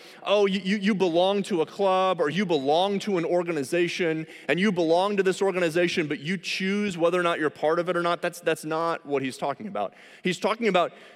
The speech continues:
Lord meaning master, Lord meaning the one who has complete authority over your life, the one who's in control, the one who's in charge,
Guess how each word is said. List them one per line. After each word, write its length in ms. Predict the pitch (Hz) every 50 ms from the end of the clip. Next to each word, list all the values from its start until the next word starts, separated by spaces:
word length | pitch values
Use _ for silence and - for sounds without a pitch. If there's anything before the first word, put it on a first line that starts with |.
| - _ _
Lord 680 | - - 147 156 160 185 208 226 214 185 170 160 214 -
meaning 400 | 151 170 180 175 165 151 143 131 -
master, 840 | 127 135 139 160 175 185 196 190 - - - 135 123 117 120 131 -
Lord 420 | - 147 147 170 180 196 202 190 165
meaning 320 | 156 156 156 156 147 131
the 100 | 120 131
one 360 | 127 127 143 160 170 180 185
who 200 | 170 151 165 151
has 180 | 151 139 127 -
complete 500 | - 131 117 110 - - 170 170 175 - -
authority 760 | 123 127 - - - - 165 160 151 139 127 110 110 113 110
over 320 | - 101 113 107 104 107
your 200 | 104 104 110 104
life, 460 | 95 92 92 - - - - - _ _ _ _ _ _ _ _ _ _ _ _ _ _ _ _ _ _ _ -
the 60 | 131
one 140 | 139 151 151
who's 160 | 151 135 135
in 120 | 135 123
control, 440 | - 123 110 - - 104 85 65 - - _ _ _ _ _ _ _ _ _ _ _ _ _ _ _ _
the 80 | - 123
one 160 | 135 147 160
who's 160 | 160 143 131
in 100 | 139 127
charge, 560 | 110 - - 78 76 67 64 - - - -